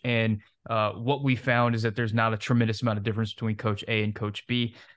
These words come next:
Uh, I think that the, the U S men's national team looks as good as it does right now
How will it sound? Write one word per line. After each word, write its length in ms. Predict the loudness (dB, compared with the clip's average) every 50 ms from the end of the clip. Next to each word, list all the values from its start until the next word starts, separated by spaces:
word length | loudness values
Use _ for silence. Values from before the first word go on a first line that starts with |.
| _ -4
Uh, 200 | -4 -2 -2 -2 -2
I 200 | 0 0 0 0
think 260 | 2 0 0 0 2
that 160 | 0 -2 -2 0
the, 100 | -2 -2
the 120 | 0 0
U 260 | 0 0 0 0 0
S 160 | 0 0 0
men's 160 | -4 -4 -2 0
national 320 | -2 -2 -2 -2 -4 -6
team 220 | -2 0 0 0
looks 260 | 0 0 -2 -2 -2 -4
as 100 | -6 -2
good 160 | -2 0 0
as 160 | 0 -2 -2
it 120 | -4 -2
does 260 | 0 0 0 0 0 0
right 220 | -2 -2 0 -2
now 300 | -2 0 0 0 -2